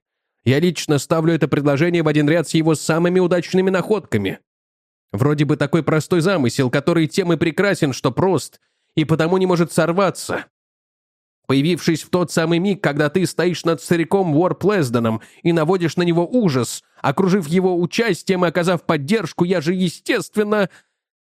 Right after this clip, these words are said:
Бывают мгновения, когда мы, Вустеры, проявляем твердость. Я бы даже сказал, непреклонность.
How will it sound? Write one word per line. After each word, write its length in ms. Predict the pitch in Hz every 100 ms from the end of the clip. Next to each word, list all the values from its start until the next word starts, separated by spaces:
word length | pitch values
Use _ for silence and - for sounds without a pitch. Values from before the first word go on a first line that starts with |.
| _ _ _ -
Бывают 340 | 190 208 185
мгновения, 580 | 170 151 165 190 175 139
когда 280 | 139 135 139
мы, 200 | 180 175
Вустеры, 640 | 135 120 - 107 95 92 - _ _
проявляем 500 | 165 175 185 180 151
твердость. 760 | 175 185 139 95 - - - _ _ _ _ _
Я 180 | - 170
бы 100 | 165
даже 240 | 160 151 156
сказал, 440 | - 147 165 160
непреклонность. 1160 | 151 175 170 156 180 208 151 95 127 - -